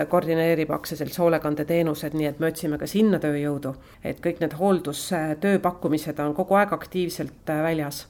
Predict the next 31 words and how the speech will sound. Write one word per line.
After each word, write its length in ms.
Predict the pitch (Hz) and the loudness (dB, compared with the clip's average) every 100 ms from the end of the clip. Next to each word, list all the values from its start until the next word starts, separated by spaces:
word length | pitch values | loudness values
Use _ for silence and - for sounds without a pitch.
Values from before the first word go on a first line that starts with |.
| - - | -10 0
Ja 180 | 165 | 0
kui 240 | 160 175 170 | 2 4 6
vaadata 420 | 185 208 196 - | 8 8 6 2
praegu 360 | 165 190 170 170 | 2 4 4 6
veel 560 | 254 254 185 175 175 - | 10 10 8 6 4 8
tööpakkumisi, 800 | 220 214 185 - 170 165 180 | 8 8 4 2 0 2 0
mul 240 | 165 165 165 160 110 82 | 2 0 0 -2 -2 -2
pikad 300 | - 202 185 | -2 4 6
nimekirjad 480 | 208 220 185 185 175 | 8 8 6 4 6
ees, 240 | 220 226 214 | 8 8 6
kes 200 | 160 - | -2 -4
kõik 180 | 180 196 | 0 0
otsivad, 500 | 220 - 170 160 160 | 2 0 0 0 -2
et 280 | 156 - 190 | -6 0 4
loomulikult 500 | 226 202 202 202 170 | 6 4 2 -2 0
on 120 | 175 | 2
juurde 300 | 214 214 180 | 4 4 2
tulnud 340 | 175 165 170 | 0 0 0
aktiivselt 720 | 160 - 202 214 196 190 156 151 | -2 -4 -2 0 0 -2 -4 -4
ju 80 | |
koolid 560 | 151 190 262 254 202 - - - - - | 0 6 6 6 4 -2 -12 -20 -14 0
ja 160 | 170 165 | 2 6
otsitakse 560 | 190 196 - 151 - | 4 2 -4 -6 -4
igasugust 600 | 190 233 226 214 180 170 - | 0 6 6 4 -2 -2 0
personali, 840 | 175 175 185 165 160 160 160 160 | 2 0 -2 -2 -2 -2 -2 -2
otsitakse 580 | 165 - - 151 - 156 | -2 -6 -10 -8 -4 -2
lisaks 380 | 160 170 151 175 | -2 -6 -4 -4
õpetajatele 720 | 175 175 175 156 151 151 147 | 0 0 2 -2 -2 -2 -2
tugipersonali, 1000 | 151 220 226 - 180 170 175 165 160 156 156 | 0 0 0 2 2 2 0 2 0 0 -2
seda 160 | 151 | -4
juba, 220 | 151 156 | -4 -4